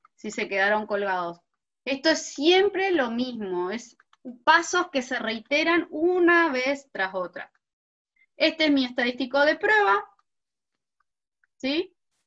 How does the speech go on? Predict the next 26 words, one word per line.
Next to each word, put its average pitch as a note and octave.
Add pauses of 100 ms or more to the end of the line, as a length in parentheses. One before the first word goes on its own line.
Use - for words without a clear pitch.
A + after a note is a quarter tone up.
El G3
X, A3+
eh, G3 (100)
el G#3+
chi C#4
cuadrado B3
de A#3
H G#3+
sub D4+
cero, F#4+
este B3
es A3+
mi A3+
estadístico A3
de B3
prueba, E4+
es D4
lo A#3
que G#3
yo G#3
voy G3+
a G3
co-, -
eh, F#3
ahora F#3 (200)
calcular. D#4+